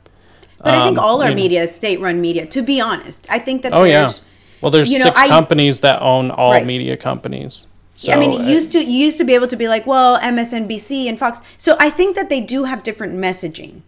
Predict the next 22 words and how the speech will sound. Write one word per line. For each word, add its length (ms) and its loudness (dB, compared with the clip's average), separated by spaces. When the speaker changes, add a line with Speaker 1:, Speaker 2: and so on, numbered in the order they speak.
Speaker 1:
I 80 2
do 240 2
think 240 0
Speaker 2:
Oh, 60 0
Speaker 1:
that 100 2
Speaker 2:
yeah. 60 -6
Speaker 1:
there's 300 -4
a 120 -4
concerted 800 -4
effort 500 -6
to 80 -10
have 240 -10
two 260 -2
groups 380 -6
and 180 -10
to 120 -8
always 340 -2
pin 240 -8
them 140 -4
against 360 -8
each 160 -16
other. 300 -12